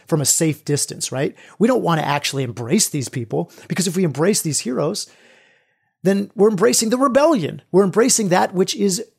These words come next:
breaking the construct of society. And so the creative contribution of the awakened individual does not serve society directly. It's not a service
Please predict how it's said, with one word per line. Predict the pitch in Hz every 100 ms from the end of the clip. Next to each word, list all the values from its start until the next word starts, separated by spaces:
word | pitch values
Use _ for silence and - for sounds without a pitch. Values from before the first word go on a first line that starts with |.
| -
breaking | 123 135 208 302 - 160
the | 139
construct | - 143 131 - 117 - - - _ _ _ _ _ 156
of | 135
society. | 139 - 123 110 - - _ _ _ _ _ _ _ -
And | 143
so | 175
the | 160
creative | - 196 220
contribution | - 185 - 156 160 180 175
of | 147
the | 151
awakened | 135 160 165 151
individual | 147 139 143 139 147
does | 123 139 -
not | 147 170 -
serve | - 175 175 165
society | - 151 - 139 156 147
directly. | 127 139 131 123 165 - 127
It's | -
not | 165 160
a |
service | - - - 214 226 240 160 - - -